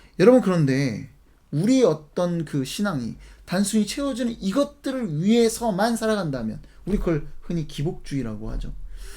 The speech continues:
그래서 이런 신앙으로만 살아간다면 그거는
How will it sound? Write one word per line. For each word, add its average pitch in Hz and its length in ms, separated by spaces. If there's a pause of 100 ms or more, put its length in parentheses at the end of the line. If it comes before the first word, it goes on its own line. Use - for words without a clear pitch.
(720)
그래서 226 200
이런 240 400
신앙으로만 254 560
살아간다면 220 920 (140)
그거는 196 520